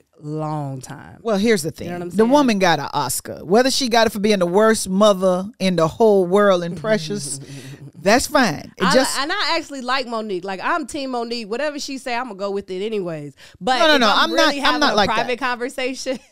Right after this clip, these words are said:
Speaker 1: <laughs>
Speaker 2: I'm not like
Speaker 1: No,
Speaker 2: that.
Speaker 1: because I feel like her intentions are good. But if I'm having a private conversation about the Netflix situation, 'cause I'm aware of that,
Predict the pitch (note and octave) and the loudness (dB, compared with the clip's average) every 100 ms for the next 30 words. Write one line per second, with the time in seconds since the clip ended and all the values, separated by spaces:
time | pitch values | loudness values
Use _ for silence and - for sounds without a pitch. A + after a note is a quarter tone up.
0 | _ _ _ C4 C#4+ C4 F3+ F3 F#4+ G#4 | _ _ _ -2 2 2 2 0 0 -2
1 | F#4 F4+ E4+ F4 F4+ E4 D4 D4 C4 E4+ | -4 -4 -4 -4 -4 -4 -2 -6 -6 -8
2 | E4 D#4 B3+ A#3 G#3 B3 C#4+ G#3 E3 B3 | -8 -8 -6 -6 -6 -6 -4 -4 -6 -8
3 | B3+ C#4+ C#4 C#4+ C4+ A3+ A#3+ A#3+ A3 A#3 | -6 -6 -6 -8 -10 -8 -6 -4 -6 -10
4 | G3 G3+ G3+ F#3 E3 F3 A3 G#3 G3+ G3+ | -10 -10 -10 -10 -10 -8 -8 -8 -10 -10
5 | - E3 D3+ D#3+ C#3 D3+ D3 D#3 F#3 G#3 | -10 -14 -14 -14 -10 -10 -10 -8 -8 -8
6 | F#3 E3+ D3 D3 C3+ | -10 -14 -16 -18 -20